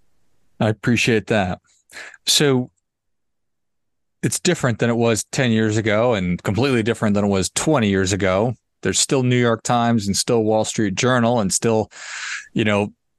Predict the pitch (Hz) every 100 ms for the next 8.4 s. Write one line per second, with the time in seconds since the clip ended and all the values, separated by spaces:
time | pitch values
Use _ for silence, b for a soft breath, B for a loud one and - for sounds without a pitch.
0 | _ - - - - 151 151 131 123 110
1 | 92 85 B _ - 98 95 92 - -
2 | 110 113 104 92 104 101 90 - 101 123
3 | 113 110 104 98 - 104 98 92 90 -
4 | 98 - 87 104 101 - 104 98 95 -
5 | 98 110 120 104 90 92 - - 92 87
6 | 101 98 - - 113 120 104 101 95 -
7 | 101 95 98 104 98 95 92 90 147 131
8 | 98 92 92 95